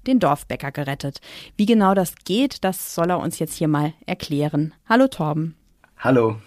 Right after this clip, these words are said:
Speaker 1: Du warst in Wombach, das ist ein Dorf in Bayern und zwar im Spessart, also zwischen Frankfurt am Main und Würzburg. Dort musste der Wombacher Bäcker krankheitsbedingt sein Geschäft aufgeben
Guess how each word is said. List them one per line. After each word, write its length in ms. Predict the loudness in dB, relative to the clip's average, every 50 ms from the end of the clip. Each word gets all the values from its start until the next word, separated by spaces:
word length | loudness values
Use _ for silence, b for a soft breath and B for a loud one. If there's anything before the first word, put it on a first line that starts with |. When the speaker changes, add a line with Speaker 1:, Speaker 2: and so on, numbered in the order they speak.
| _ -10 _
Speaker 1:
Du 100 | 2 4
warst 180 | 4 4 6
in 300 | 6 6 6 6 6 4
Wombach, 760 | 4 6 8 8 8 8 8 6 4 4 2 2 -4 -10 -14 -2 _
das 200 | 2 2 2 0
ist 140 | -4 -4 -2
ein 220 | -2 -2 0 0
Dorf 320 | 0 0 0 0 0 0
in 180 | 0 0 0 0
Bayern 480 | 2 0 0 2 2 2 4 2 2 2
und 160 | 0 -2 -4
zwar 220 | -4 -4 -4 -4
im 80 | -4 -6
Spessart, 600 | -8 -10 -4 -2 -2 0 0 0 0 -2 -2 -2
also 200 | -2 -2 -2 -2
zwischen 320 | -6 -2 -2 0 0 0 -2
Frankfurt 520 | -2 -2 0 0 0 0 0 -2 0 0
am 100 | -2 -2
Main 300 | -2 -2 0 -2 -2 -2
und 200 | -2 -4 -6 -4
Würzburg. 800 | -4 -2 0 -2 -2 -4 -10 -6 -2 0 2 2 2 0 -2 B B B B B B B B B 2
Dort 360 | 4 6 6 6 4 2 -4 0
musste 380 | 2 4 4 4 2 2 0 2
der 180 | 2 2 2
Wombacher 460 | 2 4 4 4 4 4 2 0 -2 0
Bäcker 340 | 0 -2 -2 -2 -4 -4
krankheitsbedingt 960 | -4 -2 0 0 0 0 0 0 -2 -2 -4 -6 -10 -4 -2 0 0 0 -2 0
sein 200 | 0 0 0 0
Geschäft 420 | -2 -4 -2 -2 -4 -4 -4 -6
aufgeben 640 | -4 -4 -4 -4 -8 -8 -6 -4 0 2 4 4 4